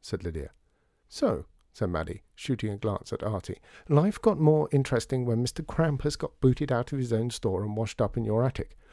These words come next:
"Oh, yes," said Lydia, "much more interesting. I mean, it was interesting to have a new neighbour, really, even though it means we have to share a bathroom."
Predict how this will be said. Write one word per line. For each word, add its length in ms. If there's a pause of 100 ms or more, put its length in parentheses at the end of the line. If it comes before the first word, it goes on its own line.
(160)
"Oh, 140
yes," 300
said 260
Lydia, 220
"much 340
more 160
interesting. 380 (260)
I 60
mean, 140
it 40
was 140
interesting 380
to 60
have 300 (140)
a 60
new 160
neighbour, 380
really, 520 (220)
even 200
though 280
it 120
means 300
we 100
have 220
to 80
share 240
a 60
bathroom." 520